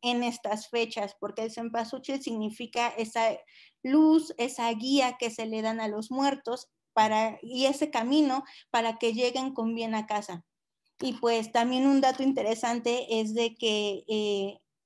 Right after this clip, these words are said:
ahorita esa flor de cempasúchil es, yo tengo entendido que es muy famosa en India. Ya llegó a India,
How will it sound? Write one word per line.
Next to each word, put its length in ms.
ahorita 580
esa 260
flor 320
de 140
cempasúchil 920
es, 500
yo 300
tengo 220
entendido 580
que 140
es 100
muy 220
famosa 480
en 140
India. 420
Ya 160
llegó 380
a 140
India, 300